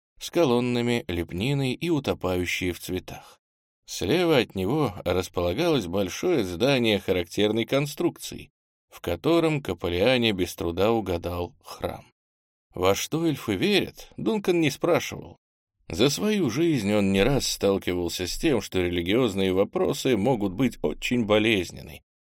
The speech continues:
а хирург предпочитал, чтобы этот день оставался беззаботным и легким. Вот правее нас картинная галерея. Дальше старое здание театра,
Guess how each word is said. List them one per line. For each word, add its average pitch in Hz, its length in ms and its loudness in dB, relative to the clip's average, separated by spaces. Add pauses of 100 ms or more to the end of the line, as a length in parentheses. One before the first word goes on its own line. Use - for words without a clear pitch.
(220)
а - 160 6
хирург 196 420 2
предпочитал, 113 840 2 (100)
чтобы 90 380 -2
этот 98 360 2
день 110 300 2
оставался 95 580 2
беззаботным 90 920 0
и 175 200 -2
легким. - 600 -10 (680)
Вот 147 480 -4 (120)
правее 110 360 6
нас 180 380 0
картинная 185 680 0
галерея. 110 560 -2 (320)
Дальше 110 580 0
старое 147 560 0
здание 104 440 0
театра, 98 720 0